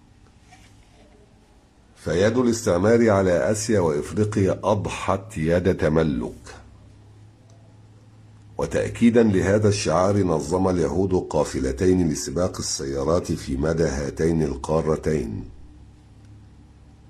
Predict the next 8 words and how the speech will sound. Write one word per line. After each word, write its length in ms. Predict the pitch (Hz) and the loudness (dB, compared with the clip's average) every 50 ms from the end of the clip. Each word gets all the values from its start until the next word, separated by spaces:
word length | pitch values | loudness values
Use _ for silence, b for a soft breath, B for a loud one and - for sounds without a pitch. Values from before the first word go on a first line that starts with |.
| - - - - - - - - - - - - - - - - - - | -20 -20 -20 -20 -20 -20 -20 -20 -20 -20 -20 -20 -20 -20 -20 -20 -12 -8
فشركة 460 | - - - 113 117 131 127 - 127 | -8 -4 0 2 2 2 2 2 0
ستروين 680 | 117 - - 95 - - 90 101 110 117 117 117 113 107 | 0 0 -4 -8 -6 -4 0 2 2 4 4 2 2 2
نظمت 500 | 101 90 80 78 87 104 107 107 104 104 | 2 2 0 0 2 2 4 4 4 2
سباقا 520 | 107 - 90 78 85 98 107 104 - 101 | 0 -2 -4 -2 -2 -2 -2 0 0 2
للسيارات 840 | 95 90 82 76 - - - 76 76 76 76 78 87 98 101 104 104 | 2 2 0 -2 -4 -6 -6 -6 -4 -2 -2 0 2 2 2 2 0
من 200 | 85 78 76 71 | 0 0 0 -2
شاطئ 400 | - - - 92 98 - - 95 | -2 -2 0 0 0 0 0 -2
المتوسط 840 | 69 73 73 73 73 78 78 - 76 76 92 104 104 - - 95 | -2 -2 -2 -4 -4 -4 -4 -4 0 0 2 0 0 -2 -6 -8